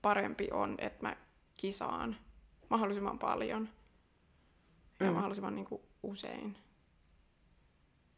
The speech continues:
Speaker 1: En sit tiedä miksi. Ehkä mä ihan vähän kadotin tossa viime vuonna, kun mulla oli se koko vuosi, oli niinku taukoa ja lepoa.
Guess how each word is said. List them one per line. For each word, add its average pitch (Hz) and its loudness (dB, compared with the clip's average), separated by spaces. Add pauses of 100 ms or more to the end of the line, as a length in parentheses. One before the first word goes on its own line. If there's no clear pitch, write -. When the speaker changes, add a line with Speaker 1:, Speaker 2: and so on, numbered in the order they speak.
(460)
Speaker 1:
En 202 0
sit 202 -4
tiedä 220 -2
miksi. 220 -2 (260)
Ehkä 202 -4
mä 208 2 (1080)
ihan 254 8
vähän 214 6
kadotin 196 4
tossa - -2 (840)
viime 202 -2
vuonna, - 0
kun 220 -6
mulla - 0
oli - 0
se 208 -6
koko - -4
vuosi, - -4
oli - -2
niinku 233 -8 (800)
taukoa 214 4 (140)
ja 220 0
lepoa. 208 2